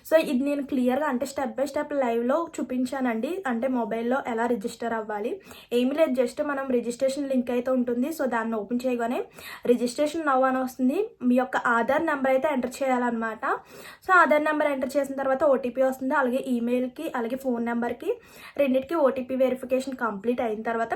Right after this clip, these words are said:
మీ యొక్క డీటెయిల్స్, మీ యొక్క ప్రొఫైల్ అయితే ఓపెన్ అవుతుంది అనమాట. అంటే ఏంటి, మీరు కౌశలం సర్వేలో చేపించుకున్నా, so, అక్కడ మీ ప్రొఫైల్ ఎలా అయితే ఉందో ఇప్పుడు అదే ప్రొఫైల్ అయితే ఓపెన్ అవుతుంది అనమాట. So, అందులో మీరు కోర్సు, మళ్ళీ అసైన్‌మెంట్స్ ఇవన్నీ కూడా కంప్లీట్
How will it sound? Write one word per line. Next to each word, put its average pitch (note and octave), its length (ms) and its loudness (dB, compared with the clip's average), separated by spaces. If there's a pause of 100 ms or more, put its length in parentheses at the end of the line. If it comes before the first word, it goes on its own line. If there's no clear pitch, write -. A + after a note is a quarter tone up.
మీ G4 100 4
యొక్క F#4+ 220 0
డీటెయిల్స్, C4 400 0
మీ B3 80 4
యొక్క B3 220 -4
ప్రొఫైల్ B3+ 360 -2
అయితే C4+ 120 0 (100)
ఓపెన్ B3 200 -2
అవుతుంది A#3 280 -4
అనమాట. G3+ 280 -6 (580)
అంటే C4 280 2
ఏంటి, D4 180 -6 (100)
మీరు D4 200 -4
కౌశలం C4+ 380 0
సర్వేలో C4+ 380 0
చేపించుకున్నా, C4+ 560 -4 (540)
so, - 140 0
అక్కడ C4 140 -2 (100)
మీ C4 40 2 (100)
ప్రొఫైల్ B3+ 360 0
ఎలా C4 140 4 (180)
అయితే C4+ 180 -2 (100)
ఉందో G#3 280 -2 (520)
ఇప్పుడు E4+ 240 2
అదే C#4+ 220 6
ప్రొఫైల్ C4 340 0
అయితే C4 200 2
ఓపెన్ B3+ 240 2
అవుతుంది A3+ 300 -4
అనమాట. G3 260 -6 (180)
So, D#4 100 -6 (180)
అందులో B3 360 2
మీరు D#4 180 0 (520)
కోర్సు, B3+ 400 6 (240)
మళ్ళీ A#3+ 220 4 (140)
అసైన్‌మెంట్స్ B3 680 0 (220)
ఇవన్నీ C#4+ 340 2
కూడా C#4+ 200 2
కంప్లీట్ B3+ 280 0